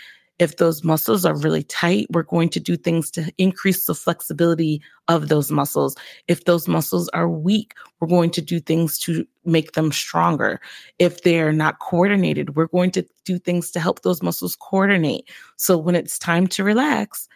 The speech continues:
they know how to relax. So that is all of the things that can be done for pelvic phys-, or for vaginismus. Notice something that I didn't say that's recommended everywhere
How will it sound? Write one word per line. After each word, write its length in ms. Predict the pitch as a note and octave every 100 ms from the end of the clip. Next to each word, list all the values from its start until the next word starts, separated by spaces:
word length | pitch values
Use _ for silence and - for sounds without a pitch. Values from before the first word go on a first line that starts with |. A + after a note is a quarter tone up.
| _ _
they 180 | D#3+ E3+
know 160 | D#3+ D#3
how 160 | D#3
to 80 | D3+
relax. 540 | C3+ B2+ - - - - - - -
So 380 | - F#3+ F#3 F#3+
that 580 | D3 E3+ A#3+ D#4+ - - _ _ _ _
is 260 | G#3 F#3 D#3 - _ -
all 380 | A3 A#3 A3 G3+
of 180 | E3
the 80 | D#3+
things 580 | D#3 D#3 D#3 D#3+ D#3+ - -
that 200 | E3 D#3+
can 120 | F3
be 80 | D#3+
done 220 | D3+ D3+
for 140 | - D3
pelvic 380 | - D#3 D3
phys-, 200 | - D#3 C#3+
or 200 | E3+ D3+
for 360 | C#3+ D3+ D3 D3 - - _ _ E3+
vaginismus. 800 | D#3+ D3+ D#3 D3+ - - - - - _ -
Notice 400 | F3+ F#3+ A#3 -
something 380 | G#3 - G3
that 100 | F3+
I 100 | E3+
didn't 500 | D#3+ D3 A#3+ D#4 -
say 360 | - - D3+ D#3
that's 360 | D#3 D3+ D3+ -
recommended 600 | F3 F#3 E3 D3+ C#3+ D#3
everywhere 480 | D#3+ D3 C#3+ C#3